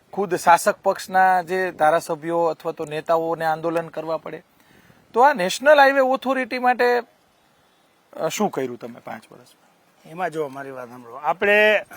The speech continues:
Speaker 2: રોડ તો સારા જ છે. તમને કહી દઉં, હમણાં રાજકોટ જેતપુર સિક્સ લેન રૂપિયા બારસો કરોડના ખર્ચે આખું મંજૂર થયું અને એનું કામ પણ ચાલુ થઈ ગયું. હવે ઘણી વખત સારા રસ્તા હોય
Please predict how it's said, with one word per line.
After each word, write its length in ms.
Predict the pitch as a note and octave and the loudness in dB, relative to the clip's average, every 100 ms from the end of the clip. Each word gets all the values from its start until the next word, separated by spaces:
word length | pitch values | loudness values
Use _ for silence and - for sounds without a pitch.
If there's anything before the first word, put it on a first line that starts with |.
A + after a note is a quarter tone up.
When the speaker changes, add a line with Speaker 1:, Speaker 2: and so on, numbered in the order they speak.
| - | -14
Speaker 2:
રોડ 280 | C#3 E3+ G#3+ | 0 2 4
તો 180 | - A#3 | 4 2
સારા 360 | - F#3+ G3 | 6 6 6
જ 60 | E3+ | 4
છે. 120 | E3 | -2
તમને 300 | D#3 E3 E3+ | -6 -6 -6
કહી 120 | E3 | -6
દઉં, 180 | E3 D3+ | -2 -2
હમણાં 520 | D3+ F#3+ G3 G3+ F#3+ | 0 2 4 4 2
રાજકોટ 640 | E3 E3+ F#3 - G#3 G#3 G3+ _ _ _ _ _ _ _ _ - | 2 0 -2 0 4 6 4 _ _ _ _ _ _ _ _ -4
જેતપુર 460 | F3 G#3 - G#3 F#3+ | 0 0 0 0 -2
સિક્સ 500 | - G3+ G3+ - F#3 | -2 -4 -4 -8 2
લેન 300 | F#3+ D#3+ B2 - - _ _ _ _ _ _ _ _ _ _ _ _ _ | 2 2 -2 -20 -20 _ _ _ _ _ _ _ _ _ _ _ _ _
રૂપિયા 240 | F#3+ G3 G#3+ | -6 2 2
બારસો 400 | F#3+ G#3+ - A#3 | 4 2 4 2
કરોડના 440 | G3 G#3+ G#3+ G#3 | 4 4 4 2
ખર્ચે 500 | F#3 G3+ - F3+ F3 E3 - - - - - - | 2 0 0 -2 -2 -4 -20 -20 -20 -20 -12 -8
આખું 240 | G3 G3+ | -4 -4
મંજૂર 280 | F#3 G3 G#3 | -4 -4 -4
થયું 160 | F#3 G3 | -4 -6
અને 80 | |
એનું 140 | G3 F#3+ | -6 -4
કામ 300 | - F3 G3+ | 0 0 0
પણ 200 | G3+ F3 | -2 -2
ચાલુ 300 | D#3 D3 B2+ | -4 -6 -10
થઈ 80 | B2+ | -20
ગયું. 300 | A#2+ A#2 G2+ _ _ _ _ _ _ _ _ _ _ _ _ _ - | -20 -20 -20 _ _ _ _ _ _ _ _ _ _ _ _ _ 4
હવે 100 | A3+ | 6
ઘણી 220 | G#3 A3+ | 6 4
વખત 180 | C4 B3+ | 4 2
સારા 580 | B3 - - G3+ A3+ A#3+ | 0 -4 0 4 6 4
રસ્તા 360 | A3+ A3+ - A#3 | 4 2 4 6
હોય 320 | A#3 G3+ | 8 4